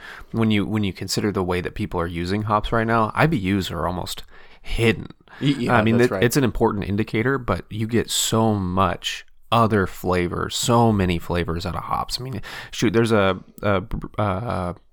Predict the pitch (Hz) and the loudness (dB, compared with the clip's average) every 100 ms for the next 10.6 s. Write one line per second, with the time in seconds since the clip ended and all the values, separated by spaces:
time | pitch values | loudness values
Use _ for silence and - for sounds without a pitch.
0 | _ 110 107 104 95 90 87 95 95 - | _ -8 0 2 2 0 0 0 -2 -4
1 | 87 87 - - - - - 98 - 107 | -8 -8 -8 -12 -18 -18 -14 -12 -4 -2
2 | 95 92 90 90 92 - - - - - | 0 0 -2 -4 -8 -14 -18 -20 -20 -20
3 | - - - _ _ - - - - - | -20 -20 -20 _ _ -20 -20 -20 -20 -20
4 | - 98 107 107 110 110 113 110 127 143 | -8 -2 2 4 4 4 2 0 -2 -4
5 | - - 113 117 - 135 - - - - | -8 -4 0 0 0 -2 -2 -6 -10 -12
6 | - - - 165 190 - - - - - | -6 -6 -2 -2 -2 -6 -10 -16 -20 -4
7 | 131 135 135 - 131 131 107 107 110 117 | 0 2 2 2 0 0 0 0 0 -2
8 | - - 101 95 98 104 107 104 - 104 | -4 -4 -4 0 2 4 2 2 0 0
9 | - - 113 120 101 92 90 87 90 - | -2 -4 0 2 0 0 -2 -2 -8 -12
10 | 85 - - 80 - | -12 -10 -12 -8 -6